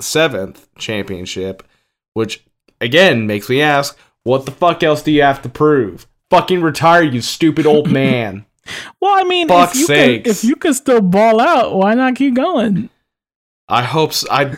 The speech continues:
Speaker 1: just want someone to headshot him and send him into C T E hell.
Speaker 2: God, the,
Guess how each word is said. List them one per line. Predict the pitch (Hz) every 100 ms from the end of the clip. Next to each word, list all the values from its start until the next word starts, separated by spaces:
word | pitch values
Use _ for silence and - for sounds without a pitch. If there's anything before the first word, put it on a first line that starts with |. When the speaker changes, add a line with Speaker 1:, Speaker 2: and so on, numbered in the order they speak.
| -
Speaker 1:
just | - 139 135 135
want | 127 120 120 -
someone | - 113 113 113
to | 101 107
headshot | 113 113 123 135 - 135 135
him | 127 135 135 135
and | - 131
send | 123 139 131
him | 127 127
into | 117 120
C | - 139 131
T | - 131 110 123
E |
hell. | 117 117 110 104 156 180 _ _ _ _ _ _ _ _ _ -
Speaker 2:
God, | 139 135 123
the, | -